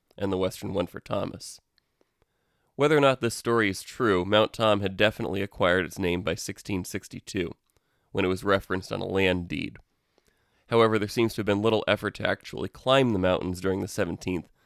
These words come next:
and eighteenth centuries. Settlers of this time period tended to have a dim view of mountains in general, seeing them as transportation obstacles with little productive value.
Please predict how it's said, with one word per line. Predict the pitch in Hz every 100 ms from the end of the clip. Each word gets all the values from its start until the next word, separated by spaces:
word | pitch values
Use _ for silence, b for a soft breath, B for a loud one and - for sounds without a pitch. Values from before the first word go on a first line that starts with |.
| _ -
and | 95
eighteenth | 78 - 85
centuries. | - 90 90 - - - - _ _ _ _ _ _ _ _ _ _ _ _ -
Settlers | - 143 135 131 117
of | 110
this | 110
time | - 113 110
period | 110 107 104 98
tended | - 135 127
to | 120
have | 113 98
a |
dim | 98 95 110 107
view | 95 101 98
of | 90
mountains | 95 98 - 95
in | 92 87
general, | 90 92 87 87 98 - _ _ _
seeing | - 113
them | 110 98
as | 92
transportation | - 104 - 107 107 98 101
obstacles | 95 95 - 98 - 90 90
with | 90
little | 98 98 95
productive | - 92 92 - 87 87
value. | 87 87 82 -